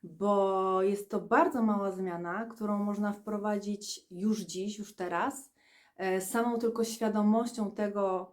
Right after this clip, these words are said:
faktu jest to mała zmiana, a efekt jest duży, szczególnie w energii i w waszym nastawieniu do, do tych czynności.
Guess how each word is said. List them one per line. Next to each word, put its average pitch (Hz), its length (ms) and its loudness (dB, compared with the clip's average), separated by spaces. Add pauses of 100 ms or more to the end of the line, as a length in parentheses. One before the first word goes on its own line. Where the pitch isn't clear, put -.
faktu - 920 -6 (400)
jest - 280 -10
to 180 140 -4
mała 233 480 2
zmiana, 214 500 2
a - 160 -2
efekt 208 760 -2
jest 180 360 -10
duży, 160 440 -4
szczególnie 208 840 0 (180)
w - 100 -20
energii 220 840 0
i 185 60 -2
w 170 100 -10
waszym 196 380 -4
nastawieniu 175 640 -6
do, 156 480 -8 (360)
do 165 140 -12
tych 165 220 -12
czynności. - 680 -18